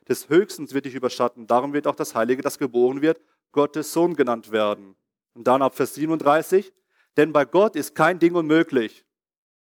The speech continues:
Und ich wusste gar nicht, dass da, wisst ihr, dass dort Rema drin steht? <laughs> Ich wusste es gar nicht. Und dann beim Vorbereiten habe ich das gesehen, ich habe mich so gefreut, ich so,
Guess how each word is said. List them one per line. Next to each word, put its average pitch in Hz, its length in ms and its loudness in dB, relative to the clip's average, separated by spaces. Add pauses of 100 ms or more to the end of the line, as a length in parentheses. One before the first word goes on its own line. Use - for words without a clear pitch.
(180)
Und 131 380 0
ich 139 180 -6
wusste 120 200 -10
gar 120 140 0
nicht, 120 200 -10
dass - 180 -8
da, 113 400 2 (200)
wisst 208 240 -2
ihr, 185 80 2
dass 135 180 -4
dort 156 320 0
Rema 190 240 0
drin 190 240 -6
steht? 110 480 -10
<laughs> 151 160 -10
Ich 131 160 -16
wusste 151 280 -8
es - 160 -10
gar 156 200 2
nicht. 131 260 -12 (600)
Und 139 160 0
dann 139 180 2
beim 135 240 2
Vorbereiten 139 400 0
habe 127 80 -6
ich 123 40 -10
das 120 120 -14
gesehen, 143 280 2
ich 147 60 -10
habe 131 100 -16
mich 120 100 -14
so 175 180 0
gefreut, 175 360 -2
ich 170 60 -6
so, 110 200 -8